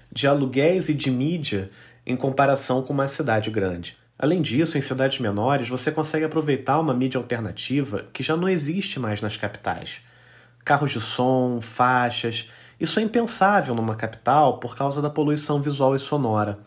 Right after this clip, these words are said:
Mas numa cidade pequena, isso não é só possível, como funciona muito bem.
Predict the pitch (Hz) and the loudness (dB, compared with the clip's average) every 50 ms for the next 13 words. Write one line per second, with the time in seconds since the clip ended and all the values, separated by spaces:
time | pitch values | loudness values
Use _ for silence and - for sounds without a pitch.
0 | _ - - - - - - - _ 139 135 - 190 214 226 233 - 151 151 156 | _ -20 -20 -20 -20 -20 -20 -6 _ -2 -2 0 0 0 0 0 2 0 0 0
1 | 151 - 117 107 - - 143 156 156 135 - 143 143 - - 160 160 160 170 165 | 0 -8 -10 -8 -4 0 0 2 2 2 0 -2 -2 -2 0 0 2 2 4 4
2 | 170 196 202 - - 190 175 180 - 156 - - - - 135 143 156 156 165 196 | 2 2 0 2 2 0 0 2 -2 -2 -2 -2 0 0 0 0 0 2 2 2
3 | 233 - - - - 165 165 175 180 185 185 - - - - 180 175 - - 190 | 2 2 -2 -2 0 2 2 4 2 2 2 0 -2 -2 -2 -2 0 2 0 0
4 | 208 214 185 160 160 180 202 196 - 113 101 95 - | 2 2 0 2 4 4 4 2 0 -6 -6 -8 -8